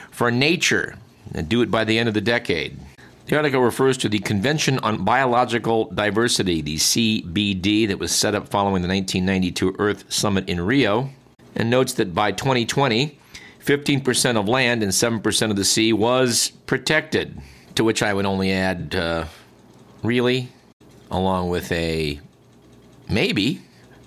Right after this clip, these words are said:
Flushed with this sort of success, notes the article, the C B D declared the goal partially achieved. The piece notes that resistance to this plan is likely to come from low-income countries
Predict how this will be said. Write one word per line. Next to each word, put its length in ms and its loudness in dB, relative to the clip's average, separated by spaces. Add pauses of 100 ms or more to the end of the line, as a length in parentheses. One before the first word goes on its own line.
(140)
Flushed 380 0
with 140 0
this 180 2
sort 240 2
of 80 -2
success, 460 0
notes 240 0
the 100 0
article, 360 0
the 260 -2
C 320 2
B 160 0
D 180 0
declared 640 -2 (160)
the 120 -4
goal 440 0 (180)
partially 520 0
achieved. 580 -2 (480)
The 80 -4
piece 260 0
notes 220 2
that 120 0
resistance 680 0
to 80 -6
this 180 -2
plan 280 -2
is 100 -2
likely 280 0
to 60 2
come 220 -2
from 160 -2
low-income 720 2
countries 560 0